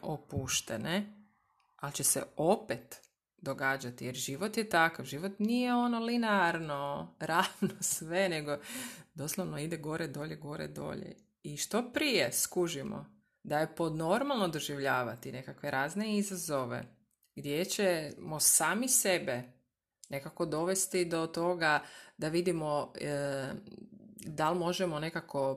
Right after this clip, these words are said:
preći preko toga lagano ili će nam trebati malo više vremena, malo više podrške sa tuđe strane. Jer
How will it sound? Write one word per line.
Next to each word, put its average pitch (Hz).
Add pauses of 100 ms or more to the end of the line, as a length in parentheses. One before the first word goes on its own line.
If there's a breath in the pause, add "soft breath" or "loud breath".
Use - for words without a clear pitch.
preći 170
preko -
toga 131
lagano 180
ili 185
će 185
nam 180
trebati 156 (580 loud breath)
malo 160
više 160
vremena, 147
malo 147
više 143
podrške 135
sa 131 (480 loud breath)
tuđe 151
strane. 139 (800 soft breath)
Jer 147